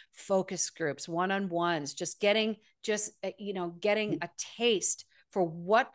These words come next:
Speaker 1: the, <laughs> what the lived experience is, 'cause the big disconnect with psych safety and healthy culture is the intended culture is very rarely the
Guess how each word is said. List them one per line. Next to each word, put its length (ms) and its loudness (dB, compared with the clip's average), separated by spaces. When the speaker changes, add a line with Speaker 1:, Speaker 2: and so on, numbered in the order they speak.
Speaker 1:
the, 420 -2
<laughs> 140 0
what 320 4
the 340 0
lived 600 6
experience 800 2
is, 300 2
'cause 140 -6
the 80 -6
big 280 -2
disconnect 600 -4
with 100 -8
psych 320 0
safety 460 -4
and 100 -4
healthy 280 -6
culture 560 -2
is 200 -2
the 140 -2
intended 600 -2
culture 560 -2
is 200 -6
very 720 -6
rarely 1000 -6
the 340 -4